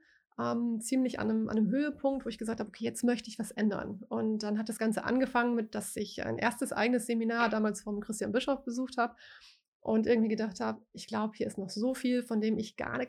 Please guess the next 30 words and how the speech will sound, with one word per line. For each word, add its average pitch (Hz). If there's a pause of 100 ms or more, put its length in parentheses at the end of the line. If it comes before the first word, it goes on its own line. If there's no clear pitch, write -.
(160)
gar -
keine 262
Ahnung 254
hab 208
und 214
gar -
nicht 247
weiß, 240
was, 220
was 220
hier 220
so 208
liegt 269
und 214
ich -
nicht 220 (140)
einsetze.“ 247 (720)
Und 220
da 220
habe 226
ich 226
für 247
mich 247
selber 220
angefangen, 220
erstmal 214
natürlich 220
für 202
mich, 277
äh, 247